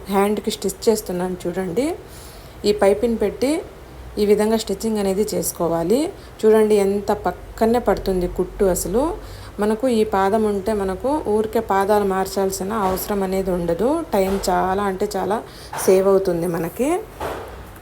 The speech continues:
చూడండి కుట్టాను కదా, ఇప్పుడు దీని మీద నేను లైనింగ్ కూడా పెట్టి కుట్టి చూపిస్తాను చూడండి మీరు. అస్సలు మనకు కష్టం అనిపించ-, అనిపించదండి, చాలా ఈజీగా మనం స్టిచ్చింగ్ చేయొచ్చు. పక్కనే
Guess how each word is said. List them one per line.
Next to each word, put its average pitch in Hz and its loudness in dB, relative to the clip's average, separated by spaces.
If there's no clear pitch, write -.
చూడండి 185 2
కుట్టాను 196 0
కదా, 220 0
ఇప్పుడు 196 -2
దీని 196 0
మీద 185 -2
నేను 190 0
లైనింగ్ 202 4
కూడా 208 2
పెట్టి 190 -2
కుట్టి 190 -4
చూపిస్తాను 190 -2
చూడండి 180 2
మీరు. 180 2
అస్సలు 262 0
మనకు 214 0
కష్టం 247 0
అనిపించ-, 202 0
అనిపించదండి, 185 0
చాలా 190 2
ఈజీగా 214 -2
మనం 196 0
స్టిచ్చింగ్ 214 -2
చేయొచ్చు. 180 0
పక్కనే 247 2